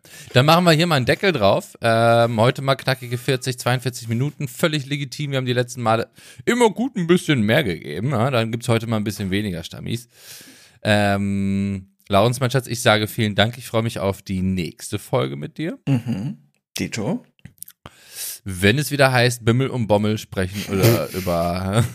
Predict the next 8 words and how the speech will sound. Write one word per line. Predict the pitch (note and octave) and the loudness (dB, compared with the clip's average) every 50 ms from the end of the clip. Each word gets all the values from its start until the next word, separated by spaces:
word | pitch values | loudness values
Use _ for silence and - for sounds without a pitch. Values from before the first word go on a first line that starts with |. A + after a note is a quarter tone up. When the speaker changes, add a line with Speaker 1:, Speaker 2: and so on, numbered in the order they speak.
| - - _ _ | -12 -20 _ _
Speaker 1:
<laughs> | _ _ _ - F#2 - | _ _ _ -20 -12 -6
über | - A2 G#2 G2+ F#2+ | -2 0 2 2 2
Hampel | G2 G#2 G#2+ C3 B2+ | 2 0 0 0 0
und | A#2+ A#2 | 0 0
Pampel. | - A#2+ A2+ G#2 - F2+ F2 - - - - C3 B2+ A#2+ - - | 0 0 0 0 -4 -8 -12 -12 -18 -20 -20 -18 -18 -12 -2 2
Äh, | G#2 G#2+ A2 A2 A2+ B2 B2 B2 - C3+ - - - - - - - B2+ - - - B2 | 4 6 6 8 6 6 4 4 0 -2 -2 0 -2 -4 0 2 0 0 0 0 -2 -2
<laughs> | B2 - - A#2 - - _ _ _ _ - D3+ - - - - D#3+ D#3+ A#2 - | -2 -2 -8 -16 -18 -18 _ _ _ _ -20 -20 -20 -20 -20 -18 -16 -16 -2 2
nein, | - C#3+ C3+ | 4 4 4